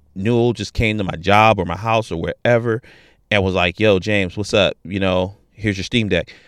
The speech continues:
Bro, I would lose my mind because I know of the legend of Gabe Newell. Like, I know who this guy is. This guy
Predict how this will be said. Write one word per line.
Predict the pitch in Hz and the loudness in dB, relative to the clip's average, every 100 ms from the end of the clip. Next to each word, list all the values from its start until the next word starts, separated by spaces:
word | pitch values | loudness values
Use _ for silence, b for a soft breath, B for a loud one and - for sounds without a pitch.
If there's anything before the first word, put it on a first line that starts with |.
| B | B
Bro, | - 113 | 0 2
I | 113 | 4
would | 98 | 2
lose | 107 107 | 0 -2
my | 98 | -2
mind | 98 156 - 110 117 | -4 -6 -8 -12 -12
because | 101 - 104 98 - | -6 4 4 4 2
I | 98 101 | 4 4
know | 98 95 110 117 104 95 98 _ _ _ _ _ _ - | 4 0 2 2 2 -2 -8 _ _ _ _ _ _ 0
of | 101 98 92 87 | 4 4 2 -4
the | - 95 | -4 0
legend | 87 92 104 107 101 101 | 0 4 4 4 0 0
of | 90 | 0
Gabe | - 95 95 | 2 2 2
Newell. | 104 190 85 | 0 -4 -2
Like, | 85 85 | -2 -4
I | - 104 | -4 -4
know | 98 113 | -2 -2
who | 113 | -2
this | 107 | -4
guy | 113 139 | -4 -4
is. | 185 - | -4 -8
This | - | -4
guy | - 104 104 | 2 4 2